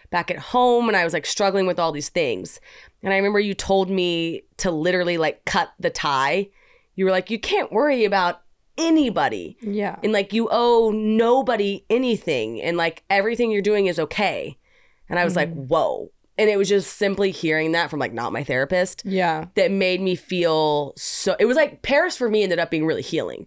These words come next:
Speaker 2: Mm-hmm.
Speaker 1: Just, just 'cause we would be at dinner and we would just talk, talk, talk, and then we would kind of walk into the divorce stuff, and
Speaker 2: Mm-hmm.
Speaker 1: you felt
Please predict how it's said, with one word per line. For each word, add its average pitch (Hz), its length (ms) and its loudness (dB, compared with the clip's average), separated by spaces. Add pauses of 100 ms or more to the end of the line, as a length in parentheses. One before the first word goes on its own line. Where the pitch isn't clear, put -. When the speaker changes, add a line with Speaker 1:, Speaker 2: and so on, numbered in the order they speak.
Speaker 2:
Mm-hmm. 196 380 -4 (240)
Speaker 1:
Just, 185 360 0
just 269 240 0
'cause 294 160 -2
we 285 140 0
would 285 320 -2 (840)
be 233 160 0
at 233 120 0
dinner 226 380 2 (600)
and 190 80 0
we 240 60 4
would 277 100 0
just 247 140 -2
talk, 214 260 2
talk, 226 220 0
talk, 220 300 0
and 190 80 0
then 185 100 0
we 180 80 2
would 175 120 0
kind 185 220 0
of 147 100 -2
walk 170 300 2
into 190 140 0
the 185 80 -2
divorce 185 360 -2
stuff, 190 440 -2
and 156 220 0
Speaker 2:
Mm-hmm. 190 400 -6
Speaker 1:
you 196 180 0
felt 190 420 2